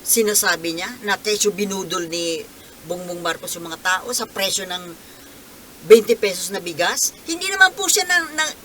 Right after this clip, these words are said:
hindi siya nangako. Pinangarap niya. At isa pa, kung makatudyo kayo dito kay Bongbong Marcos, isa kayo sa dahilan kung bakit mahal ang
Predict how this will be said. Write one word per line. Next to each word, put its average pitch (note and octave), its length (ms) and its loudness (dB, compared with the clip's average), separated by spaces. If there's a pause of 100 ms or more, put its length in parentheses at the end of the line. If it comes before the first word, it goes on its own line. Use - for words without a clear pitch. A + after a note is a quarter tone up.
(100)
hindi B3 320 2
siya F4 280 6
nangako. A#3 600 2 (2250)
Pinangarap E4+ 720 4 (120)
niya. G#3+ 200 0 (2250)
At F#4 160 2
isa - 240 2
pa, D#3 280 0 (760)
kung D#4 160 -6
makatudyo D#4 680 -2
kayo A#3 240 4
dito G#3 280 -6
kay F#3 160 -6
Bongbong F3 440 -10
Marcos, D3+ 560 -8 (240)
isa - 280 4
kayo E4+ 280 2
sa D#4+ 120 0
dahilan B3+ 440 -2
kung B3+ 200 -8
bakit A3+ 360 -2 (960)
mahal G#3+ 320 -2
ang G#3+ 120 -2